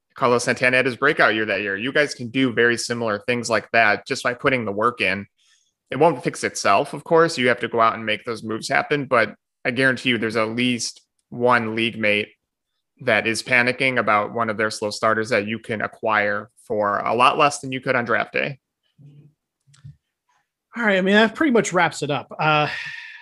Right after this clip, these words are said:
Speaker 2: I, there's not many move-, I mean, it, get, making, making moves like Marcell Ozuna is,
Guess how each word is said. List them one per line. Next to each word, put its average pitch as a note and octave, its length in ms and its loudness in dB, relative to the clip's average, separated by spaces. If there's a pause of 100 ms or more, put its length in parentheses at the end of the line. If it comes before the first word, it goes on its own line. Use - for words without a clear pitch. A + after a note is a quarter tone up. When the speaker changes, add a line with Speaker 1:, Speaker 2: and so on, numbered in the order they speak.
(720)
Speaker 2:
I, G#3 220 6
there's G3+ 220 6
not B3 260 4
many A#3+ 240 4
move-, G#3 280 6
I G3+ 40 -2
mean, G3 160 0
it, G#3 240 -2 (320)
get, G3+ 200 0
making, B3 640 2 (220)
making A3 400 0
moves G3+ 240 -2
like F3+ 200 0
Marcell F3 360 0
Ozuna D#3 200 -4
is, D#3 260 -2